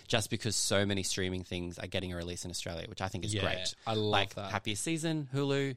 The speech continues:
Speaker 2: Yeah.
Speaker 1: cinemas in Australia.
Speaker 2: And that's what I
Speaker 1: Went,
Speaker 2: thought, s-, uh,
Speaker 1: went
Speaker 2: you
Speaker 1: to
Speaker 2: know.
Speaker 1: number one at the box office, by the way, in
Speaker 2: That's
Speaker 1: Australia.
Speaker 2: good.
Speaker 1: So,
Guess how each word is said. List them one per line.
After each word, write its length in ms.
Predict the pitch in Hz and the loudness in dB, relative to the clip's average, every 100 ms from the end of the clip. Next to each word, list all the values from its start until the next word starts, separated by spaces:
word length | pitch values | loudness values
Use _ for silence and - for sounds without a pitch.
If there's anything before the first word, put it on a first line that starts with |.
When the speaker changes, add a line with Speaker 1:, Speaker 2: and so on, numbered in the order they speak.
| - | -6
Speaker 2:
Yeah. 180 | 113 98 | -6 -4
Speaker 1:
cinemas 440 | - 104 98 92 | -2 -2 -2 -2
in 60 | 92 | -4
Australia. 400 | - 87 82 85 - | -2 0 0 -2 -4
Speaker 2:
And 100 | 160 | -4
that's 140 | 151 147 | 2 6
what 60 | |
I 20 | 160 | 6
Speaker 1:
Went, 80 | |
Speaker 2:
thought, 120 | 160 110 | 6 2
s-, 180 | - - | 0 -2
uh, 140 | - | 2
Speaker 1:
went 180 | 190 196 | 4 4
Speaker 2:
you 60 | - | 2
Speaker 1:
to 100 | 165 | 2
Speaker 2:
know. 40 | |
Speaker 1:
number 200 | 160 151 | 4 4
one 160 | 143 135 | 4 4
at 80 | 127 | 4
the 80 | |
box 260 | 117 104 - | 4 4 4
office, 220 | 87 87 | -2 -2
by 160 | 87 85 | -2 0
the 80 | 85 | 0
way, 220 | 82 87 | 0 0
in 60 | 92 | 0
Speaker 2:
That's 80 | 101 | 0
Speaker 1:
Australia. 360 | 90 90 117 | 2 2 2
Speaker 2:
good. 100 | 143 | 0
Speaker 1:
So, 380 | - 98 95 | 2 4 4